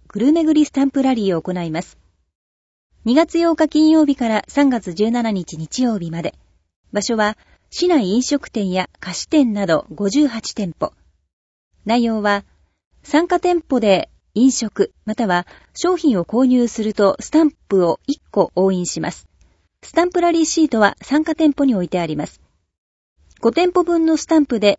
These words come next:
一口の応募ができ、抽選で東京ディズニーリゾートのペアチケットや、参加店舗で使用できる商品券などが当たります。総勢二百十人に当たります。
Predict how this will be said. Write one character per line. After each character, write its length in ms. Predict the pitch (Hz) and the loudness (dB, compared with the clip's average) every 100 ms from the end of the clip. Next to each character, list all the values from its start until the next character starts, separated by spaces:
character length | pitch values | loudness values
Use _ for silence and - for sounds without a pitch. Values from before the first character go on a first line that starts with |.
| - | -4
一 260 | - 330 | -4 -4
口 300 | 349 - 277 | -4 -4 0
の 320 | 262 277 - 208 | 4 2 4 0
応 80 | |
募 80 | 202 | 0
が 140 | 196 185 | -4 -4
で 100 | 190 | -4
き、 240 | 151 151 _ _ _ _ _ - | -4 -6 _ _ _ _ _ -2
抽 140 | 277 | 0
選 260 | 277 262 226 | 2 0 0
で 220 | 220 220 _ _ _ | -2 -4 _ _ _
東 200 | 294 349 | 0 0
京 280 | - 349 330 | 0 2 2
デ 100 | 254 | 0
ィ 60 | 247 | 2
ズ 100 | 320 | 4
ニ 200 | 320 302 | 4 6
ー 20 | |
リ 140 | 294 | 4
ゾ 160 | 302 294 | 4 2
ー 20 | |
ト 100 | 247 | 2
の 220 | 180 - _ | -4 -4 _
ペ 200 | 214 311 | -2 -2
ア 60 | |
チ 160 | 349 - | -2 -4
ケ 80 | 262 | -6
ッ 40 | |
ト 160 | - 185 | -2 -2
や、 260 | 170 165 _ _ _ _ | -2 -6 _ _ _ _
参 240 | - 277 320 | -2 0 0
加 120 | 330 | 0
店 200 | 330 302 | 4 4
舗 140 | 262 | 2
で 140 | 233 202 | -2 -2
使 220 | - 214 | -2 0
用 140 | 262 | 0
で 120 | 262 | 0
き 100 | 262 | 0
る 120 | 202 185 | 0 0
商 220 | 254 302 | 0 0
品 240 | 320 302 | 2 2
券 220 | 277 269 | 4 2
な 120 | 254 269 | 2 2
ど 100 | 285 | 2
が 220 | 247 - | 0 -4
当 120 | - | -12
た 100 | 180 | -8
り 100 | 180 | -6
ま 120 | 165 190 | -4 -6
す。 120 | - _ _ _ _ _ _ _ | -8 _ _ _ _ _ _ _
総 240 | - 233 | 0 0
勢 300 | 220 214 196 - | 2 2 2 0
二 160 | 160 220 | -6 -2
百 260 | 320 349 | -2 -2
十 220 | 320 349 | 0 2
人 240 | 330 320 311 | 4 6 4
に 180 | 349 - | 0 -4
当 100 | 175 | -12
た 100 | 180 | -8
り 80 | 160 | -6
ま 120 | 175 | -6
す。 120 | - | -8